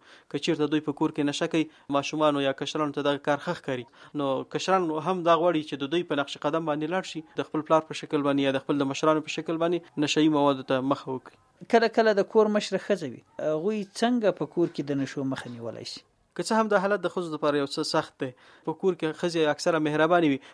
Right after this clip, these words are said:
Speaker 1: خو د مهربانۍ تر څنګ باید جدیت هم باید ولري، تر څو خپله کورنۍ د نشه یي موادو د استعمال څخه وساتي. بل دا دی چې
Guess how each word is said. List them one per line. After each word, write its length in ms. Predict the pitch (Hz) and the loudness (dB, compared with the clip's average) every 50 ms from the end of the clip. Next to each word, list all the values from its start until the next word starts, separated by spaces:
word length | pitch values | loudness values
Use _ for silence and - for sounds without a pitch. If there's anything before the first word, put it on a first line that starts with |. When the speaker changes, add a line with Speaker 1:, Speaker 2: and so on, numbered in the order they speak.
| - _ | -2 _
Speaker 1:
خو 80 | 165 160 | 0 2
د 80 | 165 170 | 4 2
مهربانۍ 420 | 170 165 175 170 175 185 196 196 190 - | 2 4 4 4 4 4 2 2 0 -2
تر 80 | 160 - | -4 -2
څنګ 260 | - 165 156 147 139 147 | -2 -2 0 0 2 2
باید 180 | 147 143 - - _ _ 156 139 147 | 0 0 -2 -10 _ _ -10 -6 -4
جدیت 360 | 147 135 139 165 165 165 165 143 135 | -4 0 4 6 6 6 4 2 2
هم 220 | 165 170 160 147 | 2 2 2 2
باید 160 | 139 139 135 139 | 0 0 2 0
ولري، 220 | 143 135 135 131 123 - - - - _ _ - | 0 2 0 0 -2 -6 -12 -20 -20 _ _ -10
تر 80 | 147 - | -8 -4
څو 160 | - 165 156 | -2 -4 -2
خپله 220 | - - 156 147 143 - | -2 -2 -2 -2 -2 -2
کورنۍ 360 | 147 147 151 160 185 190 175 - - - _ _ - 143 | 0 0 2 2 2 0 0 -2 -10 -20 _ _ 0 2
د 220 | 147 143 135 139 139 | 2 2 2 2 0
نشه 180 | 135 - 156 | -2 -2 -2
یي 60 | 156 160 | 0 0
موادو 320 | 156 151 151 143 143 143 135 131 | 2 2 2 0 0 -2 -2 -2
د 100 | 135 131 131 131 135 139 - - _ - 202 190 190 175 160 - | -2 -2 -2 -2 -4 -4 -8 -12 _ -20 -18 -16 -14 -12 -12 -8
استعمال 340 | - - 151 151 151 143 - | -4 0 2 2 2 2 -2
څخه 180 | 143 135 135 131 | -6 -6 -6 -6
وساتي. 380 | 131 127 - 131 123 - 143 127 - _ _ - - - - 160 | -6 -6 -6 -8 -10 -10 -10 -12 -12 _ _ -20 -20 -14 -2 -2
بل 100 | 185 185 180 | 0 4 4
دا 60 | 202 202 190 | 4 4 4
دی 80 | 185 | 2
چې 240 | - - 170 156 - | 2 0 -2 -2 -2